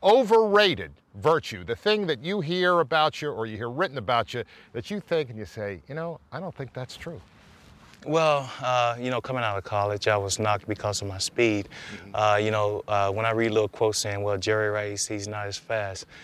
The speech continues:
Speaker 2: I think it really I'm fast, as fast as I, I want to be. Uh, it, you know, so many guys, uh, that are faster, but when I put that uniform on,
Speaker 1: Your football
Speaker 2: you know,
Speaker 1: speed.
Speaker 2: I feel like I convert into Superman or something like that.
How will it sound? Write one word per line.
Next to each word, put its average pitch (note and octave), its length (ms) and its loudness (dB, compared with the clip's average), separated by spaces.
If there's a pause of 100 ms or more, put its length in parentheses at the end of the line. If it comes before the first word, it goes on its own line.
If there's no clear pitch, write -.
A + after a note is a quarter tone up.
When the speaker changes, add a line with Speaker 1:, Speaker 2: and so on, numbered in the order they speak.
(140)
Speaker 2:
I A#2 80 0
think A#2 220 -2
it G#2+ 180 0 (140)
really A2+ 320 0
I'm G#2 380 -6
fast, G#2+ 480 -2
as G#2 180 -4
fast A2 320 0
as G2+ 140 -6
I, G2 320 -6
I G2 160 -8
want G#2+ 320 -10
to G#2 100 -10
be. A2 320 -4 (360)
Uh, G#2 300 -2 (220)
it, A#2+ 120 -4 (140)
you A#2+ 80 -4
know, A2+ 160 0
so B2 180 2
many A#2+ 200 2
guys, A2+ 560 4
uh, G2 240 0 (920)
that A#2 80 2
are G#2+ 140 6
faster, B2+ 580 0
but G2+ 260 0 (260)
when A2+ 100 0
I A#2+ 80 4
put B2 220 2
that A2+ 260 4
uniform G#2+ 680 -2
on, F#2 240 -4
Speaker 1:
Your C3+ 80 -2
football C3 420 -6
Speaker 2:
you A2+ 120 0
know, A2 100 2
Speaker 1:
speed. G#2+ 120 -2
Speaker 2:
I A#2+ 100 4
feel C3+ 180 4
like A2+ 160 4
I A#2 100 4
convert A2+ 520 2
into G#2 240 -2
Superman G#2 600 0
or G2 60 -6
something G#2 300 -4
like G#2 160 -4
that. G#2+ 340 2